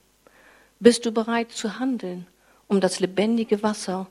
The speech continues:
anzunehmen, was er dir anbietet? Wirst du dich so in Jesus verlieben, dass du zurückgehst? In deinem Dorf, in deiner Stadt, an deiner Arbeitsstelle, in deiner Familie,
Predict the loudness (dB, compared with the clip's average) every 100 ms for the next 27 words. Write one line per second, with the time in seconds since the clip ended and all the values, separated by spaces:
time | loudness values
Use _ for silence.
0 | _ _ _ 2 2 0 -8 -8 -8 -12
1 | -8 -6 -6 -4 -4 -2 -4 -4 -6 -8
2 | -8 -12 -14 _ _ _ _ _ _ _
3 | _ _ _ _ _ _ _ _ _ _
4 | _ _ _ _ _ _ -6 8 8 8
5 | 4 2 2 2 4 4 4 4 4 0
6 | 2 2 2 0 0 0 -4 -20 -12 0
7 | 0 0 -2 -2 -2 -4 -2 -2 -2 -6
8 | -18 -20 _ _ _ _ _ _ _ _
9 | _ _ -10 -4 -4 -2 -4 -4 -2 0
10 | 0 -6 -20 -14 -8 -6 -2 -2 -4 -6
11 | -6 -6 -12 _ _ _ _ _ _ _
12 | _ _ _ -10 -4 -2 0 0 0 0
13 | 0 -4 -4 -4 -4 -10 -4 -2 0 -2
14 | -2 -4 -2 -2 -4 -6